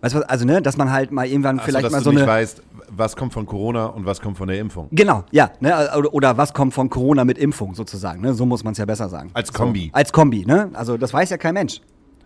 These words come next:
Speaker 2: Also
Speaker 1: Also
Speaker 2: mein dritter Arm, den ich jetzt hier habe,
Speaker 1: der kommt von der Impfung auf jeden
Speaker 2: der
Speaker 1: Fall.
Speaker 2: kommt auf jeden Fall
Speaker 1: Der
Speaker 2: von der
Speaker 1: kommt auf
Speaker 2: Impfung.
Speaker 1: jeden Fall von der Impfung.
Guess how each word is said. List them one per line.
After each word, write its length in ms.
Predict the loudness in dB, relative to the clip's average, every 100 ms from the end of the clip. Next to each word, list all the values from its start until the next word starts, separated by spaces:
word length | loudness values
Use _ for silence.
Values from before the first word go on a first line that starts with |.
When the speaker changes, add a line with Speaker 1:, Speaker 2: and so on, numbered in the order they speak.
| _
Speaker 2:
Also 80 | -6
Speaker 1:
Also 100 | -2
Speaker 2:
mein 140 | -2
dritter 320 | -2 -2 -2 0
Arm, 260 | 0 0
den 120 | -4
ich 80 | -6
jetzt 120 | -12
hier 160 | -6 -4
habe, 240 | -2 -2 2
Speaker 1:
der 140 | 2
kommt 160 | 4 4
von 120 | 4
der 100 | 4
Impfung 240 | 2 0
auf 120 | -2
jeden 140 | -4 0
Speaker 2:
der 120 | 0
Speaker 1:
Fall. 80 | 0
Speaker 2:
kommt 120 | -4
auf 140 | -4
jeden 160 | -6 -6
Fall 100 | -4
Speaker 1:
Der 120 | -2
Speaker 2:
von 60 | 0
der 100 | 0
Speaker 1:
kommt 100 | 0
auf 100 | -2
Speaker 2:
Impfung. 120 | -2
Speaker 1:
jeden 160 | -2 -2
Fall 160 | -6
von 160 | -8 -8
der 100 | -8
Impfung. 300 | -12 -16 -20